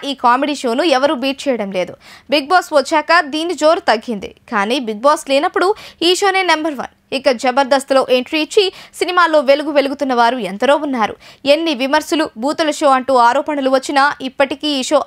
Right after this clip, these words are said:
అందరినీ అలరిస్తూనే ఉంది. ఇక జబర్దస్త్ షో ద్వారా సుడిగాలి సుధీర్,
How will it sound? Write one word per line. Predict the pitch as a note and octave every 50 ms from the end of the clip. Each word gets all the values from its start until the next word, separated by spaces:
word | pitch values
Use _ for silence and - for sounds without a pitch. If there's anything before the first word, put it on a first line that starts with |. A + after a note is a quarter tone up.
| - - A3+
అందరినీ | A#3+ A#3+ C4+ D4 C#4+ C4+ B3 - A3+
అలరిస్తూనే | G#3 G#3+ A#3 C4 C4+ - - C4+ B3 B3 C4+ D4+ E4+
ఉంది. | D4 A3+ - - - - G#4+
ఇక | A#4 - A4 F#4 C4+
జబర్దస్త్ | E4 D#4 C#4 E4 D#4 C4+ E4+ E4 - E4 D#4 -
షో | E4+ D4 C#4+ B3+
ద్వారా | C#4 B3+ B3 C4+ D#4 G#4 -
సుడిగాలి | D4+ C4 A3 A3+ A#3 A3+ A3+ A#3 A#3 -
సుధీర్, | C4 A3+ D4+ F#4 B4+